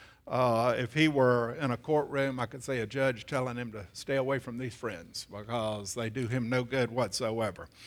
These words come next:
They are worldly, they are sophisticated,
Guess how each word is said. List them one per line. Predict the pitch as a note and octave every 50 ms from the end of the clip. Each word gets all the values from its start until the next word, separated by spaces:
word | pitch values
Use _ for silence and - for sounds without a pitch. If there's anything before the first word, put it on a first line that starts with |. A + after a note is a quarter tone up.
| - - - - - - _ -
They | C3 C#3+ C#3+ C#3+ C3+
are | - C#3 C3 A#2+
worldly, | B2 C3+ D#3 E3 E3+ F3 F#3 F3 E3+ E3+ E3 E3+ E3 D#3+ D3 B2+ G#2+ - - -
they | - B2 B2 B2+ B2+
are | - C3+ C3+ B2 A#2 A2 G2+ G#2+
sophisticated, | - - B2+ G#2 - - G3+ F#3+ D#3 - - E3 C#3+ - - E3 D3 D3 C#3+ C3+ C#3 C#3 C3+ C3+ C3 A#2+ - G#2